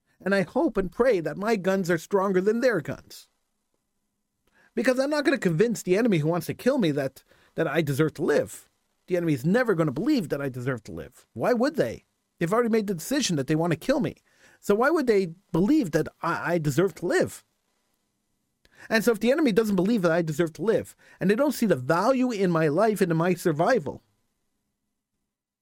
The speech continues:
then my only choice at that point is to protect myself in any way possible.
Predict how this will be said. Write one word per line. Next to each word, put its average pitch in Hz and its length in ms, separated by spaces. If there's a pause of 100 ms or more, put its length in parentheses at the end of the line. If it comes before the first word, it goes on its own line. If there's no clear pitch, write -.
(500)
then 202 140
my 202 180
only 269 440
choice 226 640 (160)
at 165 100
that 214 220
point 196 500 (460)
is 208 320
to 226 120
protect 208 440
myself 175 500
in 156 180
any 208 300
way 165 260
possible. - 600